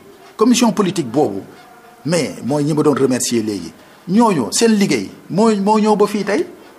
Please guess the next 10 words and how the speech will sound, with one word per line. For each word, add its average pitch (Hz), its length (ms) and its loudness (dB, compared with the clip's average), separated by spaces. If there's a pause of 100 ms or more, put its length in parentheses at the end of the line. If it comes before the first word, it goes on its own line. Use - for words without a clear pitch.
au 208 140 4
bout 220 160 2
de 214 80 4
deux 202 280 4
ans. 254 160 0 (800)
Donc 220 280 2
loolu 214 480 2 (300)
dañ 208 220 2
ci 208 300 0
d'abord 147 500 0